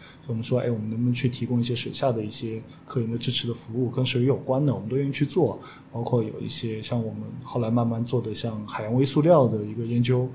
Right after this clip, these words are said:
那因为我们每年都要去世界各地去潜水，那为什么不让每一次的出行变得更有意义呢？那我们就会带着这些设备，我们就去到世界各地的时候，我们就去做很多的采样。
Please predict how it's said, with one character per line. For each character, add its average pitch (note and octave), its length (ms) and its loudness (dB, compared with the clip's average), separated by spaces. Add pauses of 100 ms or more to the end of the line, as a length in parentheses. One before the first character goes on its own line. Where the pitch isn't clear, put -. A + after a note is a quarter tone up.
(340)
那 B2 80 4
因 C#3 120 6
为 C#3+ 60 8
我 A#2+ 100 8
们 G#2+ 80 2
每 B2 200 4
年 G#2 180 0
都 C3 80 2
要 B2 100 4
去 - 160 -2
世 B2 160 2
界 A#2+ 80 0
各 B2 120 0
地 A#2 100 0
去 B2+ 100 -2
潜 A#2+ 240 -2
水， A2+ 380 -2
那 C3+ 80 -2
为 D3 160 6
什 B2+ 160 2
么 G#2+ 260 -6 (300)
不 C3 80 2
让 B2+ 160 4
每 G2+ 180 0
一 G#2 40 -6
次 - 200 -4
的 A#2+ 60 -4
出 A#2 180 -6
行 B2 160 -2
变 A2+ 140 -4
得 G#2+ 60 -6
更 A#2+ 120 -6
有 G#2 140 -6
意 A#2+ 100 -4
义 G#2 180 -8
呢？ - 80 -14 (600)
那 C3+ 80 0
我 A2+ 80 2
们 G#2 80 -4
就 B2 100 0
会 B2+ 60 4
带 B2+ 160 2
着 A#2 80 -2
这 G#2+ 100 -6
些 A2 240 -8
设 A#2+ 220 2
备， G#2+ 320 -6
我 G2+ 60 -18
们 G2+ 80 -18
就 - 100 -14
去 - 160 -8
到 G2+ 220 -12
世 - 180 -6
界 A2+ 100 -8
各 A2 140 -8
地 A2 140 -10
的 G#2 60 -10
时 - 120 -12
候， A2 60 -16
我 G#2 60 -16
们 G#2 60 -18
就 - 120 -20
去 - 120 -14
做 - 140 -10
很 - 100 -14
多 - 120 -16
的 - 40 -14
采 - 280 -10
样。 G#2+ 180 -12